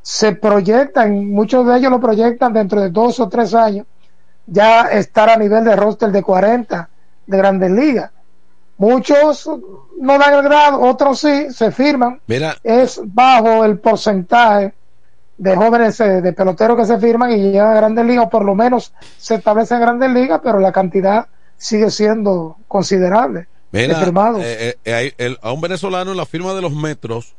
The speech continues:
Speaker 2: un venezolano que es catcher, le dieron, recibió dos punto ocho
Speaker 1: Sí.
Speaker 2: millones de dólares.
Speaker 1: Venezuela, Puerto Rico producen receptores. Una de las posiciones que,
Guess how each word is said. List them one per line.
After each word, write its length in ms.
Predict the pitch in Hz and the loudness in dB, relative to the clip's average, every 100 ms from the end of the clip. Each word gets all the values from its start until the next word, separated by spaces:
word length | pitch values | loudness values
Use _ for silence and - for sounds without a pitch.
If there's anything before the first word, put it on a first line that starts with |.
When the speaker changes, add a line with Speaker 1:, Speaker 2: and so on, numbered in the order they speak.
| - | -12
Speaker 2:
un 140 | 117 | -8
venezolano 600 | 135 143 151 139 143 147 | -6 -6 -8 -8 -8 -10
que 220 | - 117 | -8 -8
es 80 | 127 | -8
catcher, 440 | - 135 127 - 113 | -8 -10 -8 -10 -8
le 200 | 107 95 | -8 -6
dieron, 680 | 101 107 117 113 98 82 - - - - | -8 -8 -8 -10 -12 -14 -18 -20 -20 -12
recibió 640 | 101 104 101 107 113 117 | -10 -8 -6 -6 -6 -6
dos 200 | 95 120 - | -8 -10 -10
punto 340 | 135 139 110 | -10 -8 -8
ocho 320 | 107 113 - - - - - - - - - - - | -8 -10 -18 -20 -20 -20 -20 -20 -20 -20 -20 -20 -16
Speaker 1:
Sí. 80 | - 78 - - | -12 -10 -12 -16
Speaker 2:
millones 520 | 92 95 95 117 123 101 | -8 -6 -4 -4 -6 -8
de 100 | 92 | -8
dólares. 340 | 104 117 156 | -8 -12 -4
Speaker 1:
Venezuela, 800 | 226 240 240 247 262 311 320 294 | 0 2 2 2 4 4 4 2
Puerto 320 | 285 262 247 | 2 2 2
Rico 360 | 233 254 302 311 | 2 2 2 0
producen 580 | 240 220 208 269 247 247 220 | 2 0 2 0 0 -2 -2
receptores. 460 | 214 208 180 262 262 | 0 -2 -2 -2 0
Una 260 | 277 320 | 0 2
de 60 | 359 | 2
las 100 | 339 | 2
posiciones 520 | 330 311 240 285 294 | 0 -2 0 0 0
que, 400 | 262 254 226 202 | 2 2 2 -2